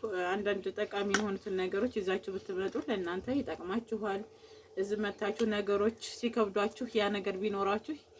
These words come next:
የተወሰነ ሁለት አመት፣ አንድ አመት ብትጠቀሙ ራሱ ራሳችሁን መቻል ማለት ነው። እና አንዳንድ ጊዜ መግዛት ጥሩ ነው እላለሁኝ። እ፣ ምን ይዘን እንምጣ ላላችሁ ሽቶ ይዤ መምጣት እችላለሁ ወይ ብዙ ሽቶ አለኝ ትቼው ልምጣ ወይ ምናምን ላላችሁ ይዞ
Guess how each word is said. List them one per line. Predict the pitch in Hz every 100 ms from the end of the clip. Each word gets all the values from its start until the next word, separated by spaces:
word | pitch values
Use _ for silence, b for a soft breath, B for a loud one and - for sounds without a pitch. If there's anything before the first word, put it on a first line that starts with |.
| B B
የተወሰነ | 220 233 233 226 214
ሁለት | 220 214 214
አመት፣ | 185 190 -
አንድ | 214 202
አመት | 190 190 196
ብትጠቀሙ | 202 - 196 - 202 202
ራሱ | 202 220 226 370 - b b -
ራሳችሁን | 220 226 220 220 208
መቻል | 208 226 233 208
ማለት | 196 185 190 196
ነው። | 180
እና | 185 403
አንዳንድ | 392 196 185
ጊዜ | 190 277
መግዛት | 302 185 180 202 269 -
ጥሩ | - 220 202
ነው | 180 170
እላለሁኝ። | 180 180 175 190 330 339 B B B B
እ፣ | 349 359 359 359 349
ምን | 202 233
ይዘን | 233 214 214
እንምጣ | 202 202 190
ላላችሁ | 196 185 190 -
ሽቶ | 233 226 220
ይዤ | 196 202
መምጣት | 196 180 196
እችላለሁ | 202 202 185 190
ወይ | 196
ብዙ | 202 196
ሽቶ | 196 208 - 208
አለኝ | 190 185 185 196 196
ትቼው | - 220 208
ልምጣ | 202 196 196
ወይ | 196
ምናምን | 190 185 196
ላላችሁ | 208 233 254 247
ይዞ | 208